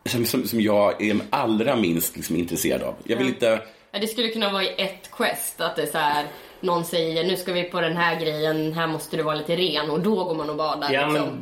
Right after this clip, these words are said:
Speaker 3: men, ja.
Speaker 2: Och så
Speaker 1: Men
Speaker 2: är
Speaker 1: jag
Speaker 2: det kanske något som händer där, liksom.
Speaker 3: Jag tror inte
Speaker 2: Men
Speaker 3: du behöver bada för någonting i spel.
Speaker 1: Nej, men däremot gör jag rent vapnen. Det måste jag göra.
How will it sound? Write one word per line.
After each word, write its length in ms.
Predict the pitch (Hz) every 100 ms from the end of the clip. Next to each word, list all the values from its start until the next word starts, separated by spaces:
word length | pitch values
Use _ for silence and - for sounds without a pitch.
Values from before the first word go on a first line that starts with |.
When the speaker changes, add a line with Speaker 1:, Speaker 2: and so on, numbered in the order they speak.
| 123 127 127
Speaker 3:
men, 120 | 123
ja. 100 | 135 135
Speaker 2:
Och 100 | 170
så 80 | -
Speaker 1:
Men 60 | 170
Speaker 2:
är 40 |
Speaker 1:
jag 100 | 156
Speaker 2:
det 100 | 147
kanske 300 | - 190 175
något 140 | 175 165
som 100 | 175
händer 440 | 175 165 160 156
där, 300 | 180 139 147
liksom. 160 | 143 127
Speaker 3:
Jag 120 | 131
tror 220 | - 170
inte 140 | 165 123
Speaker 2:
Men 80 | 123
Speaker 3:
du 60 |
behöver 300 | 127 151 120
bada 400 | 101 107 101 101
för 80 | 107
någonting 600 | 104 101 98 98 104 95
i 60 | 92
spel. 300 | - 101 92
Speaker 1:
Nej, 280 | 156 165 190
men 120 | 156
däremot 280 | 147 185 165
gör 100 | 135
jag 80 | 120
rent 220 | 117 107
vapnen. 540 | 123 202 220 - 92 87
Det 80 |
måste 220 | 180 - 143
jag 100 | 82
göra. 220 | -